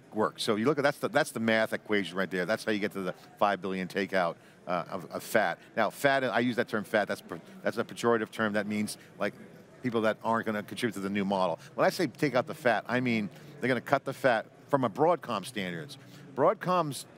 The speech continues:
said from day one, they never changed a word. They said they're gonna do it. You, you called it out on the first post. We discussed it on the podcast, actually. They're gonna do what they're doing, and they're gonna look at the numbers. They're gonna get this thing as a humming machine.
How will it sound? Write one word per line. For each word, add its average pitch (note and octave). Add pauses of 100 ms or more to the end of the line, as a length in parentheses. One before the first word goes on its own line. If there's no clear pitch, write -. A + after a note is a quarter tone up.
(200)
said D#3
from C#3
day C3
one, G2+ (360)
they A#2
never F3
changed E3+
a C#3
word. B2+ (560)
They A#2+
said F3+
they're G3+
gonna F3
do D#3+
it. G2 (140)
You, C#3
you C#3+
called D#3+
it D3+
out D3+
on C#3+
the C3+
first C#3
post. C#3+ (100)
We D#3+
discussed D3+
it D3 (160)
on C#3
the C#3+
podcast, A#2
actually. F2 (400)
They're D3+
gonna G#3
do D#3
what D#3+
they're D3+
doing, B2
and A#2+
they're B2+
gonna C3
look C#3+
at F3+
the F#3+
numbers. B2+
They're D3+
gonna D#3+
get D#3+
this E3+
thing D3+
as C3
a A2+
humming D3+
machine. A#2